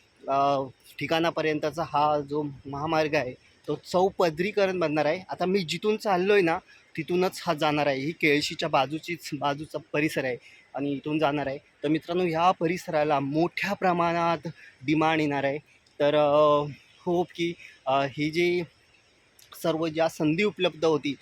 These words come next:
तर त्याचा फायदा येथील, येथील नागरिकांनाच झाला पाहिजे. तर मित्रांनो, हा जेव्हा रस्ता बनणार हे माहिती पडलं, तर, अ, तेव्हा मंत्रिमंडळातील बऱ्याच अशा लोकांनी या परिसरामध्ये जागा घेतलेल्या आहेत. तर त्याचंच उदाहरण तुम्हाला सांगायचं झालं, तर पाळले म्हणून गाव आहे, इथून काही अंतरावरती पाळले म्हणून गाव आहे.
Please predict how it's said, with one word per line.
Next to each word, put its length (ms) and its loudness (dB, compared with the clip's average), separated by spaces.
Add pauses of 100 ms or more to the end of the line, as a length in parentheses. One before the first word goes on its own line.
(280)
तर 80 -2
त्याचा 240 0
फायदा 360 -2
येथील, 380 -2 (100)
येथील 340 -2
नागरिकांनाच 580 0
झाला 240 4
पाहिजे. 380 0 (180)
तर 40 -2
मित्रांनो, 400 -2
हा 200 0
जेव्हा 220 0
रस्ता 300 0
बनणार 340 0
हे 60 -4
माहिती 300 -6
पडलं, 320 -2
तर, 320 -2
अ, 140 0 (100)
तेव्हा 200 2
मंत्रिमंडळातील 1080 -2 (300)
बऱ्याच 520 0
अशा 220 -2
लोकांनी 440 -2
या 320 0 (320)
परिसरामध्ये 680 0
जागा 320 0
घेतलेल्या 400 -4
आहेत. 400 -12
तर 100 -10
त्याचंच 320 -2
उदाहरण 380 0
तुम्हाला 220 0
सांगायचं 440 0
झालं, 240 0 (100)
तर 140 -2 (120)
पाळले 320 2
म्हणून 240 0
गाव 200 6
आहे, 100 4
इथून 220 -4
काही 200 0
अंतरावरती 520 0
पाळले 340 -2
म्हणून 200 -2
गाव 160 0
आहे. 160 -12